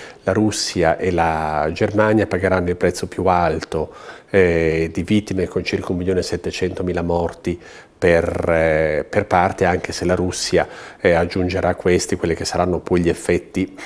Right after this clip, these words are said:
del conflitto che si aprirà con, eh, la rivoluzione bolscevica. Ma è soprattutto questo senso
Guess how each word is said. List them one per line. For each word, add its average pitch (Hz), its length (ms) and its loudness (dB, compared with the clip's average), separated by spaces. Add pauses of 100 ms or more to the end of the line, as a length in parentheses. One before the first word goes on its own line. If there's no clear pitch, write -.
(260)
del 80 680 0
conflitto 87 480 -4
che 87 120 -8
si - 120 -6
aprirà 82 340 -2 (420)
con, 82 480 0
eh, 78 200 2
la 78 100 0
rivoluzione 80 1040 -2
bolscevica. 80 760 -8 (420)
Ma 113 80 4
è - 20 0
soprattutto 131 520 2
questo - 320 -2
senso 127 760 2